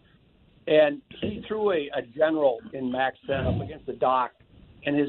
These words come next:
bait, when it hit the water, flipped over a cable. The fish grabbed the bait. Now, most anglers, including me, would have set the hook right there.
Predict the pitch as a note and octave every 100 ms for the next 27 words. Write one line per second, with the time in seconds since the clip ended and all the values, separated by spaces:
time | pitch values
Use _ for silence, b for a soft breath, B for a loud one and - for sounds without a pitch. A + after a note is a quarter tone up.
0 | A#2 D#3 F3+ - E3 D3+ C#3 F#3 E3+ C#3+
1 | C#3+ C#3+ C3 - _ - D#3+ E3 _ D#3
2 | F3+ F#3 D#3+ - D3+ E3 C#3 F#2+ - _
3 | _ - - - - A#2 - F#3+ - E3
4 | F3 D3+ C3 D3+ D#3+ - C3+ B2 B2+ C#3
5 | D#3 G3+ G3+ F3+ F#3 E3 C3+ C3+ - F3
6 | F#3 E3+ E3+ F3+ C3+ B2+ B2 - C#3+ C#3+
7 | - B2 D#3+ F3+ C#3 A#2+ G#2+ A#2+ A#2 G#2+